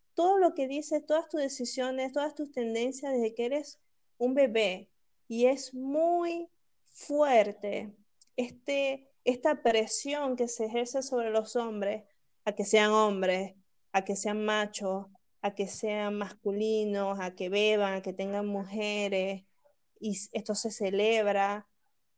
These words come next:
y se denigra constantemente, se, no, no quiero decir denigra, se, se humilla a los que no son así, con esta intención de llevarlos por ese camino. Y son muchísimas las, las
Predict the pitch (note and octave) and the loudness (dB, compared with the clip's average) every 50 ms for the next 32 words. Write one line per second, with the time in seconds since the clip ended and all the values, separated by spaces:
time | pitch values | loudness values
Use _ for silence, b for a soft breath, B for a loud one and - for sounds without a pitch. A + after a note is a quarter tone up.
0 | _ _ _ _ _ _ _ _ _ - A#3+ - - A3 G3+ G3+ G3+ G3+ G#3+ A3+ | _ _ _ _ _ _ _ _ _ -4 -2 2 4 4 4 4 4 2 0 0
1 | B3 B3+ C4 B3+ C4+ C4+ C#4+ C#4 - _ _ _ - A#3 A3 A#3 A#3+ A#3+ A#3+ B3 | 0 0 2 4 2 2 2 0 -10 _ _ _ 0 0 0 2 2 2 2 2
2 | C4 C4 B3+ B3+ - - - A#3 A3 - G#3 G#3 G#3 G3+ G#3 A3 A3 G#3+ B3 B3 | 0 -2 -2 -6 -6 -4 -2 -2 -2 -2 -2 -4 -4 -4 -4 -4 -4 0 2 2
3 | B3+ B3 B3+ B3+ A#3+ A#3 A3+ G#3+ G3+ F#3+ F#3 E3+ G3 - - G#3+ G3 G3 G3+ G3 | 2 2 0 -2 -2 -2 -2 -2 -4 -6 -6 -6 -6 -6 -4 -4 -4 -4 -4 -6
4 | - A3 G#3 G#3 G#3 A3 A#3+ C4 C4+ C4 B3 B3+ B3 B3 B3+ B3+ - _ _ _ | -4 -2 -2 -2 -2 -2 -2 0 0 0 2 2 2 2 2 -2 -8 _ _ _
5 | - - - G3+ G#3 G#3 G#3 - A#3 G#3+ G#3+ A3 A3 - - A#3+ B3 C4 C4 - | -8 0 2 4 4 2 0 -2 -4 -4 -2 -4 -4 -4 -4 -4 -4 -4 -6 -6
6 | - D#4 E4 F4 F4+ - _ _ _ _ _ _ _ - A3 A3 B3 C#4+ C#4 C4 | -6 -6 -6 -8 -10 -12 _ _ _ _ _ _ _ -2 0 0 0 -2 -4 -4
7 | F4 E4+ D#4 D4+ C#4 B3+ B3+ B3+ - - C#4+ D4 D#4+ F4 F#4+ F#4 E4+ C4 B3 B3 | -6 -6 -4 -4 -4 -4 -4 -4 -6 -8 -8 -8 -8 -8 -10 -8 -2 0 0 2
8 | A#3 A3+ A3 A3+ A#3 B3 C#4 C#4+ C#4 - A3+ A3 A3 A3+ A3+ - B3 A#3+ - G3 | 2 2 0 0 0 0 -2 -2 -4 -4 -4 -4 -4 -4 -4 -6 -8 -6 -6 -6
9 | F#3+ G#3 G#3+ G3 E3+ D#3+ - G#3+ - _ _ _ _ _ _ _ _ _ _ _ | -6 -4 -6 -6 -6 -8 -12 -14 -16 _ _ _ _ _ _ _ _ _ _ _
10 | _ - D4 A#3 A3+ A3 G#3 G#3+ - C4 B3 A#3+ A#3 A#3 A#3 A#3 A#3 - - D4+ | _ -6 -4 -2 -2 -2 -2 -2 -2 -2 -2 -2 -2 -2 -4 -4 -6 -4 -2 -2
11 | D4+ - D4+ C#4 B3+ B3 A#3 A3+ A3+ A3 A3 G#3 G3 - F#3+ F#3+ F#3+ F#3 F#3 F#3+ | -2 -2 -4 -6 -4 -2 -2 -2 -2 -2 -4 -4 -6 -4 -4 -4 -4 -4 -6 -8
12 | - - | -10 -16